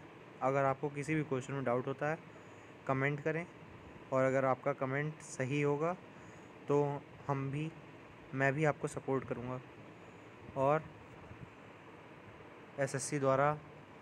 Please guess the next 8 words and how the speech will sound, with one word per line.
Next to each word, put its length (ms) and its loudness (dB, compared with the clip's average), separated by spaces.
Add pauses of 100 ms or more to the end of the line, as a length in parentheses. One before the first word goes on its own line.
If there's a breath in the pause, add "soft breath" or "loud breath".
(140)
publish 400 -2
की 80 0
हुई 160 2
answer 300 2
की 180 -2
को 180 2 (580)
question 380 2
करेंगे। 400 -2